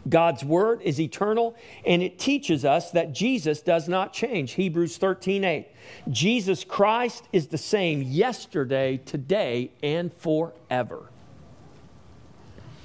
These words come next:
That might not settle it for the world, but it better settle it for the church. For the believer,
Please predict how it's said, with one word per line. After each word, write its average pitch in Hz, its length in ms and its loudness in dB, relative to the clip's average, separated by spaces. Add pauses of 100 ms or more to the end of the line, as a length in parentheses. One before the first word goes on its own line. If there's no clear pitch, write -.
(420)
That 269 240 4
might 240 220 2
not 180 220 0
settle 202 380 2
it 214 120 -6
for 170 80 -2
the 143 100 2
world, 180 520 2 (520)
but 160 200 2
it 139 160 -10
better 196 280 2
settle 165 480 0
it - 120 -8
for 131 100 -2
the 113 80 -6
church. - 560 -6 (920)
For 185 100 6
the 165 100 2
believer, 208 680 2